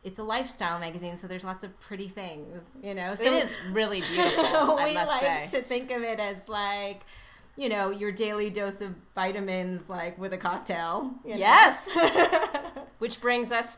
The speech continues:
Speaker 2: to your cocktail expertise.
Speaker 1: At Way of the Wong.
Speaker 2: Yes, you are, you're probably the per-, the person I would refer everyone to if they had a question
Speaker 1: <laughs>
Speaker 2: about cocktails.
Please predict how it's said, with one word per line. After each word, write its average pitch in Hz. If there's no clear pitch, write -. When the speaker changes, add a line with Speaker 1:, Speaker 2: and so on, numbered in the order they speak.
Speaker 2:
to 208
your 190
cocktail 196
expertise. 185
Speaker 1:
At 202
Way 196
of 185
the 185
Wong. 175
Speaker 2:
Yes, 170
you 220
are, 196
you're 294
probably 208
the 190
per-, -
the 180
person 202
I 165
would 160
refer 175
everyone 156
to 135
if 254
they -
had 160
a 165
question 151
Speaker 1:
<laughs> -
Speaker 2:
about 151
cocktails. 139